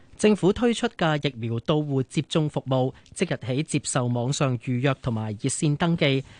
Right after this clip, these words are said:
下星期二展開。當局話，每星期會服務四至五區，外展隊只會向已完成登記市民提供服務，唔會收費，亦都唔會突然家訪。上門打針嘅工作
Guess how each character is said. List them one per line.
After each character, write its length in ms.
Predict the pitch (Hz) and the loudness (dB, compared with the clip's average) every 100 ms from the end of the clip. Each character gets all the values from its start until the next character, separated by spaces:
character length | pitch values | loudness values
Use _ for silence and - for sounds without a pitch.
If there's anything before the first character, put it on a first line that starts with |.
| - | -2
下 160 | 160 147 | 0 2
星 200 | 240 247 | 0 0
期 100 | 127 | -2
二 200 | 92 117 110 | -4 -6 -6
展 260 | - 117 | -4 -2
開。 240 | 151 165 170 - - | 2 2 0 -8 -10
當 140 | - 156 | -4 -4
局 80 | |
話， 340 | 139 135 120 120 - - | -2 -4 -4 -6 -12 -4
每 160 | 131 165 | 0 2
星 240 | - 220 | 2 0
期 160 | 165 104 | 0 -2
會 220 | 110 131 | -2 -4
服 180 | - - | -4 -2
務 220 | 131 123 | 0 0
四 320 | - - 139 | -2 0 -2
至 260 | 135 143 139 | 0 -4 -4
五 160 | 113 110 | -4 -4
區， 320 | 135 185 180 - - | 0 2 0 -4 -10
外 180 | - 131 | -2 -2
展 240 | 131 135 160 | 0 -2 -2
隊 240 | 139 139 | 0 0
只 240 | 170 139 | -2 -2
會 220 | 170 151 135 | -2 -2 -2
向 260 | 143 135 127 | 0 -2 -2
已 200 | 123 160 | -4 -4
完 100 | 117 | -4
成 260 | 104 - 104 | -4 -4 -4
登 200 | - 190 | -2 0
記 200 | 185 139 | 0 0
市 220 | 123 - | -2 -4
民 300 | 113 127 107 - | -2 0 -2 -6
提 180 | - 101 | -10 -6
供 200 | - 165 | 0 0
服 140 | - 117 | 0 2
務， 260 | 139 123 - - - | 2 2 -4 -12 -2
唔 120 | 131 123 | 2 2
會 100 | 147 | 2
收 240 | - 190 | 2 0
費， 300 | 180 147 147 - - | 2 2 0 -6 -8
亦 80 | - 165 | -4 -2
都 140 | 240 233 | 0 0
唔 320 | - 120 107 | -2 -4 -2
會 180 | 117 147 | -2 -4
突 120 | - - | -6 -10
然 160 | 107 98 | -8 -2
家 180 | 175 | 0
訪。 300 | 170 139 117 170 - - | 0 2 0 0 -6 -12
上 200 | - 131 | -2 0
門 180 | 147 151 | 2 0
打 200 | 143 123 | 0 0
針 240 | - 165 | 0 0
嘅 180 | 165 139 | 0 -2
工 220 | 139 175 | -2 -2
作 120 | 175 | 0